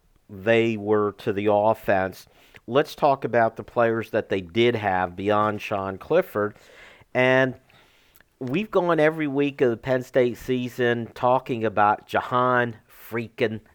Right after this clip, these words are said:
Dotson. Special player. I wonder if Jahan Dotson snuck into that game, changed jerseys, because Parker freaking Washington did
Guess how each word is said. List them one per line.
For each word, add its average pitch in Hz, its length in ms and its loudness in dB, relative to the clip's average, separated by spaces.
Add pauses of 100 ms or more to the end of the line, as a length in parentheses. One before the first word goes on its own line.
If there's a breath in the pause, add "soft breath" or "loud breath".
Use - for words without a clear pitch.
(140)
Dotson. 85 640 -4 (880)
Special 139 480 0
player. 104 540 -4 (1000 soft breath)
I 175 200 4
wonder 185 480 0
if 123 120 -6
Jahan 147 380 -2
Dotson 127 440 0
snuck 139 480 -2
into 143 300 -2
that 110 240 0
game, 113 400 0
changed 143 520 -4
jerseys, 113 680 0
because 110 560 0 (640 soft breath)
Parker 175 500 4
freaking 120 840 -6 (340 soft breath)
Washington 110 960 -2 (800 soft breath)
did 165 260 4